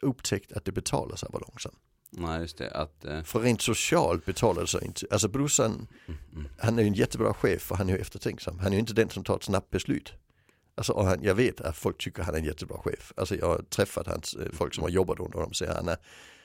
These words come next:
Speaker 1: han tänker alltid till, han kommer med något välövervägt och så vidare. Men det funkar som chef.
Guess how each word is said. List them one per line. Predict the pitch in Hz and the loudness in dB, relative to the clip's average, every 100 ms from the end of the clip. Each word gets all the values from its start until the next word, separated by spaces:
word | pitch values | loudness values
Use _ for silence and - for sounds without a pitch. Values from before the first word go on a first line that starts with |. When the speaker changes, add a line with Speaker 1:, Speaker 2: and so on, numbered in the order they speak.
| _ - | _ -2
Speaker 1:
han | 104 | 0
tänker | - 113 131 - | 4 4 4 -4
alltid | - 110 | -4 -8
till, | - 113 120 - | -2 -2 -2 -6
han | 95 98 | -8 -4
kommer | 104 95 | -2 0
med | 87 90 | 2 0
något | 92 95 | 0 2
välövervägt | 101 95 90 85 82 - - - | 2 4 0 -2 -4 -8 -12 -10
och | - | -8
så | 90 | -6
vidare. | 95 - - | -6 -6 -4
Men | 98 98 | -2 -2
det | |
funkar | - 123 123 90 | 0 0 0 -4
som | - | -6
chef. | - - - - | -4 -4 -4 -16